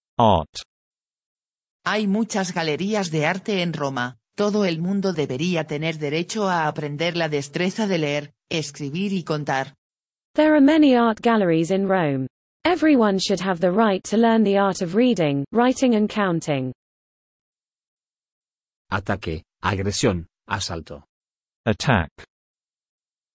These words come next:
Speaker 2: Mi abuela murió de un ataque al corazón. Un grupo desconocido de delincuentes llevó a cabo una serie de asaltos a la propiedad pública.
Speaker 3: My grandmother died of a heart attack.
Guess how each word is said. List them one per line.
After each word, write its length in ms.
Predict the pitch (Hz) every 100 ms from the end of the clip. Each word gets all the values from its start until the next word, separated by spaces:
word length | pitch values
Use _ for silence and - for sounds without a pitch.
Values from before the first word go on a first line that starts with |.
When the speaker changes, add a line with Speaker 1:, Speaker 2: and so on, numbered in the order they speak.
| _
Speaker 2:
Mi 260 | 185 190 180
abuela 500 | 156 151 175 180 165
murió 400 | 139 139 175 180
de 100 | 151
un 180 | 156 156
ataque 480 | 127 151 156 185
al 160 | 147 151
corazón. 600 | 156 156 151 156 151 151 _ 214
Un 200 | 208 185
grupo 340 | 180 190 185
desconocido 800 | 160 156 - 143 127 185 202 202
de 140 | 175
delincuentes 760 | 156 139 131 156 185 196 175 165
llevó 300 | 160 180 208
a 120 | 190
cabo 320 | 175 185 175
una 260 | 170 180 151
serie 420 | - 202 196 180
de 120 | 160
asaltos 600 | 147 - 220 214 202 -
a 60 | 160
la 120 | 139
propiedad 600 | 143 143 143 139 165 156
pública. 580 | 143 127 131 135 127 127 _ _ _ _ _ -
Speaker 3:
My 220 | 285 285
grandmother 600 | 285 285 262 208 170 160
died 320 | 196 190 185
of 100 | 175
a 60 | 185
heart 340 | 202 240 208
attack. 480 | 185 175 147 131